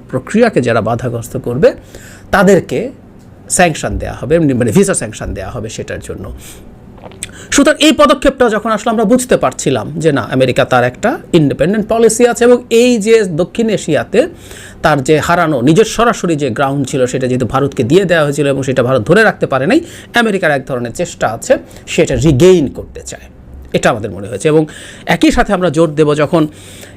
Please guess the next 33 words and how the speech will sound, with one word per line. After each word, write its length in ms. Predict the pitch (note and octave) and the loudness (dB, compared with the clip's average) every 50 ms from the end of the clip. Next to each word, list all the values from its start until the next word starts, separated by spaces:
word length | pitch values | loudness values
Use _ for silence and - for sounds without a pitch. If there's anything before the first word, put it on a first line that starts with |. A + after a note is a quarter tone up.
| - - - - - | -20 -20 -20 0 2
ইন্ডিয়ান 400 | G#3 G#3+ G#3+ G#3 B3 B3+ B3+ B3 | 2 4 4 4 4 4 4 4
ওশানকে 580 | A#3+ A3 - - A3 G3 F#3 F3 - F#3+ F3+ | 2 0 0 -2 -2 -2 -2 0 0 0 0
প্যাসিফিকের 500 | F3 - E3 D3+ - F3+ - F#3 - F#3+ | 2 0 -2 0 -2 -2 -2 0 0 0
সাথে 200 | F#3 F#3+ E3+ F3 | -2 0 0 0
মিলিয়ে 380 | C#3+ C#3+ D3+ D#3 E3+ E3+ E3+ E3 E3+ - | 2 2 2 2 4 4 2 2 0 0
ইন্দো 260 | E3 E3+ E3+ E3 D3 | 0 0 0 0 -2
প্যাসিফিক 460 | - F3 D#3+ - - D#3 - D3+ - | -2 -2 -4 -4 -4 -4 -6 -6 -6
স্ট্র্যাটেজি 640 | - - - - C#3 C#3+ - - F3+ D3 - - - - - - - | -8 -8 -6 -4 -4 -4 0 2 2 2 0 -2 -10 -12 -16 -4 0
finally 400 | C#3+ C#3 C3+ B2 B2 B2 B2 A#2+ | 2 2 2 2 2 2 2 2
আমেরিকা 340 | B2 B2 D3 D3+ - D3 C3 | 4 4 4 4 4 2 2
নিজে 280 | B2 C3 C3+ F3 A#3+ | 4 4 4 4 2
গ্রহণ 280 | G3+ F#3+ F3 D3 A#2+ A2+ | 2 0 -2 -2 -4 -6
করেছে, 440 | - F#2+ F#2 F#2+ - - - A2 - - - - - | -8 -8 -10 -10 -10 -10 -12 -12 -12 -16 -20 -16 -10
অনেকবার 320 | - C3+ B2 B2+ D#3+ E3 C#3 | -6 -6 0 0 2 2 2
বলেছে, 240 | D3+ E3 F3+ - F3 | 0 -2 -2 -4 -4
আপনাদের 220 | - E3+ D#3+ C#3 | -4 -2 -2 0
মনে 220 | B2 C3 D#3+ F#3 | 0 0 0 0
আছে 200 | F#3+ F3 - E3 | -2 -2 -4 -4
নিশ্চয়ই, 360 | D3 C#3+ C#3+ - - A3+ D#4 D4+ - - - - - - - - - - - - - - | -4 -4 -6 0 2 2 2 2 -2 -6 -14 -20 -18 -18 -18 -16 -12 -12 -10 -4 2 2
এইটা 800 | B3 C#4 D4 C#4+ C#4+ C#4+ C#4 C#4 - - - - - C4 C4 | 4 4 4 2 0 0 0 -2 -6 -12 -20 -4 -2 0 0
আসলে 380 | A3 G#3 F#3+ - - A3 G#3+ G3 | 0 0 -2 -2 0 2 2 2
আমেরিকার 340 | E3+ F3 F3 F#3 F#3+ E3 B2 | 2 2 0 2 2 2 0
ব্রেইন 280 | A#2 C3+ C3+ C3 B2 | 0 -2 -2 -4 -4
চাইল্ড 340 | A2+ - B2+ A2 G2+ G2+ A#2+ | -4 -4 -4 -4 -6 -6 -6
না, 180 | A2+ A2 - - - - - | -6 -8 -8 -10 -14 -8 -2
এই 160 | - D3+ D#3+ | 2 2 2
চাইল্ড, 340 | D3+ - - C#3+ C#3+ - - | 2 0 -2 -4 -2 -2 -4
এটা 220 | - - D3+ C3 B2 | -2 0 0 0 0
হচ্ছে 500 | C3+ C#3+ - - - C3+ B2+ A#2+ A#2 A#2 | -2 -4 -4 -2 0 2 2 2 0 0
জাপানের 340 | C3 - B3+ - C#3 C3+ | -2 -2 0 0 -2 -2
সাবেক 360 | - - - D#3+ D3 C#3 A2+ - - - - - - | -2 -2 -2 0 0 0 -2 -4 -6 -14 -16 -16 -14
প্রে-, 240 | - B2+ B2 C3 C3+ | -12 -12 -10 -10 -10
আহ, 200 | A2 A2 A2 | -10 -10 -12